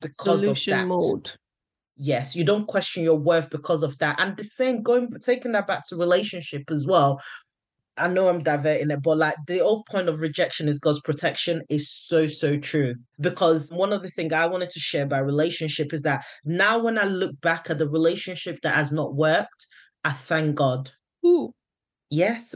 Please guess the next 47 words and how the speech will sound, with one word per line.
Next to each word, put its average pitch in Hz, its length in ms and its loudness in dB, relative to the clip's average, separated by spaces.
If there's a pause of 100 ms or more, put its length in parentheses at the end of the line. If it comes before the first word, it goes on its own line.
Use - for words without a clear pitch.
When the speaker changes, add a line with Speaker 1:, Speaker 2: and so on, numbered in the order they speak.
Speaker 1:
because 180 420 2
I 175 100 -2
was 208 140 -2
like, 170 140 0
"What 196 160 2
was 247 160 4
I 233 100 0 (160)
thinking?" 165 580 0 (120)
<laughs> - 0 - (240)
Speaker 2:
Hmm. 214 920 0 (500)
Speaker 1:
Because, 214 520 2 (280)
and 202 160 2
it, 185 100 0 (100)
it, 233 240 0
it 269 40 6
also 269 440 2
goes 202 360 2
back 190 300 -2 (100)
to 170 80 -4
knowing 170 400 0
who 160 120 0
you 147 240 0
are. 156 260 2
I 170 220 -2
did 160 160 -2
not 175 220 0
Speaker 2:
Hmm. 160 60 -2
Speaker 1:
know 151 180 2
who 143 140 0
I 139 120 0
was, 131 400 -2
Speaker 2:
Hmm. 214 360 2 (100)
Speaker 1:
focus 180 420 0
of 147 220 2
what 156 220 4
I 147 140 0 (100)
wanted 147 360 -2
in 147 120 2
a 139 60 0
relationship. 143 600 -2 (100)
I 180 120 4
had 214 200 2
an 175 260 -2
idea 170 840 0
of 147 180 -2
what 175 200 2
I 156 160 -2